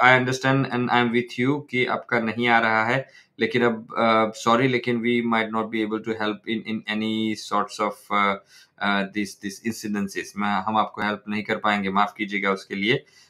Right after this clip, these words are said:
Uh, next super chat is from Oswin। Oswin बता रहे हैं, uh, Oswin जी के, oh my God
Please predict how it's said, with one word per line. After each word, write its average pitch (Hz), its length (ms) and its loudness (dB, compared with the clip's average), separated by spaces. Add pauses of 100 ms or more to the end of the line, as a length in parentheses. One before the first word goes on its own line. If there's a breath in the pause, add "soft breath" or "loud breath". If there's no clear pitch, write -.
(100)
Uh, 117 240 8
next 143 240 4
super 143 220 2
chat 139 220 4
is 135 160 2
from 139 440 4
Oswin। 131 520 0
Oswin 135 420 -2
बता 131 320 4
रहे 123 320 2
हैं, 123 340 0 (520)
uh, 120 340 4
Oswin 131 360 0
जी 120 120 -6
के, 127 360 0 (240)
oh 104 100 -14
my 78 140 -10 (100)
God - 300 -18